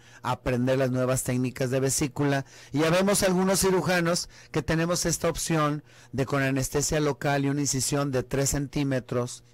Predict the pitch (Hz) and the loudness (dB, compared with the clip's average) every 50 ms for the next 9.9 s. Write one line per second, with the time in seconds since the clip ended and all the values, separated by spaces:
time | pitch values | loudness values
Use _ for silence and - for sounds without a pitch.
0 | - - 110 123 120 123 139 147 - - 151 - - 143 139 - 147 143 131 151 | -8 -4 -2 0 2 2 0 0 0 -2 -4 -4 -4 -4 -2 -2 -4 -4 -2 -2
1 | 147 139 135 131 123 - 131 147 - - - - - - - 123 117 - - 135 | -2 -2 -2 -4 -4 -4 -4 -4 -4 -8 -12 -16 -12 -6 -6 -4 -4 -2 -2 0
2 | 127 127 123 123 131 127 123 123 - - 120 - - 131 123 127 127 120 127 123 | 0 0 2 2 0 0 0 0 0 -2 -2 -4 -2 -2 0 0 2 0 0 0
3 | 123 123 120 117 113 120 - - - - - - 127 131 131 127 123 107 110 131 | 2 2 2 0 0 -2 -6 -14 -20 -14 -6 -4 -2 -2 -2 -2 -4 -2 -2 -2
4 | 127 131 - - - 123 - - - 120 117 120 120 113 - 123 117 113 110 - | -2 -2 -2 -4 -8 -6 -4 -2 -2 0 0 -2 -2 -2 -4 -4 -4 -4 -4 -4
5 | 120 110 110 107 - - 120 120 120 113 - - 139 135 - 165 165 160 156 - | -4 -4 -4 -6 -6 -6 -6 -6 -6 -6 -6 -6 -4 -2 -2 -2 -4 -4 -6 -10
6 | - - - - - - - - - 160 156 160 165 175 180 190 185 - - 185 | -16 -18 -18 -20 -20 -20 -20 -8 -4 -2 0 2 2 2 2 0 0 0 -2 -2
7 | 180 - 180 170 156 170 170 - 185 165 - - 175 165 160 156 156 165 165 170 | -2 -2 -2 -2 0 -2 -2 -2 -4 -4 -2 -2 0 2 2 0 0 0 -2 -4
8 | 160 127 - 151 156 160 175 180 - - 151 135 139 147 135 143 143 139 135 127 | -4 -6 -2 0 0 2 0 0 -2 -2 -2 -2 -2 -2 -2 -2 -2 -2 -2 -2
9 | - 143 135 - 143 131 - - 120 117 110 104 120 131 131 135 156 180 | -4 -6 -6 -4 -6 -4 -4 -2 -2 -2 -4 -4 -2 -2 -2 -2 -2 -6